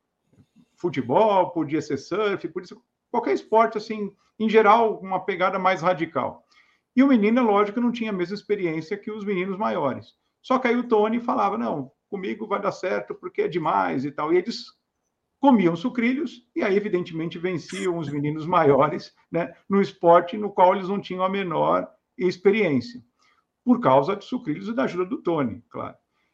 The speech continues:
E esse comercial que eu trouxe hoje é um desses. É um comercial que originalmente foi ao ar nos Estados Unidos em mil novecentos e oitenta e cinco, e aqui no Brasil entrou no ar em oitenta e oito, oitenta e nove, ficou ao ar.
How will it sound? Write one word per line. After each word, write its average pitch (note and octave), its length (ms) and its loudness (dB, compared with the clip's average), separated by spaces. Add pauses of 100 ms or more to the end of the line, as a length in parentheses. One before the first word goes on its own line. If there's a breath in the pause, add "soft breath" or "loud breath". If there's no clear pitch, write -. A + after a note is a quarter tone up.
(260)
E D#4 80 2
esse G#4 140 4
comercial F#3 500 2
que E3+ 60 -4
eu D#3 60 -6
trouxe D#3+ 260 -6
hoje A#3+ 200 2
é B3+ 40 4
um C#4+ 160 0
desses. B3 580 2 (300)
É A#3+ 80 -2
um A#3+ 60 2
comercial A3+ 520 2
que G#3+ 140 -6
originalmente G#3+ 760 -2
foi F#3 220 -2
ao D3+ 160 0
ar C#3+ 180 2
nos C#3 140 -4
Estados C#3+ 400 -6
Unidos C#3 380 -4
em C#3+ 80 -4
mil E3+ 240 0
novecentos D#3 520 -4
e C#3+ 60 -10
oitenta C3+ 420 -4
e D#3 80 -8
cinco, A#3+ 400 -8 (400)
e A#3+ 80 2
aqui A#3+ 160 0
no B3 80 2
Brasil A3+ 460 -2
entrou A#3 220 -4
no G#3+ 120 -2
ar A3+ 120 0
em A3 60 -4
oitenta G#3+ 340 -4
e - 20 2
oito, G3 480 0
oitenta D#3+ 320 -8
e D#3 60 -4
nove, D3 440 -2
ficou E3+ 280 -8
ao E3 160 -2
ar. A2 160 -6